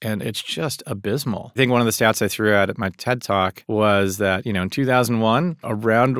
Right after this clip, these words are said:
one and a half percent of all master's graduates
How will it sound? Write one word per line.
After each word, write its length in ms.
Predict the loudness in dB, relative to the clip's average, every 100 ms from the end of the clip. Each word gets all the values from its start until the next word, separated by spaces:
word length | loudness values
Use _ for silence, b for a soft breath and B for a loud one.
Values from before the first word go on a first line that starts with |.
| -4 -4 -2
one 160 | 0
and 80 | 0
a 60 | 0
half 300 | 0 -2 -4
percent 580 | -8 -4 -2 -2 -6 -14 b b _
of 180 | -4 -2
all 560 | 2 4 4 4 0 0
master's 500 | 2 2 2 -2 -2
graduates 540 | 0 0 0 -2 -4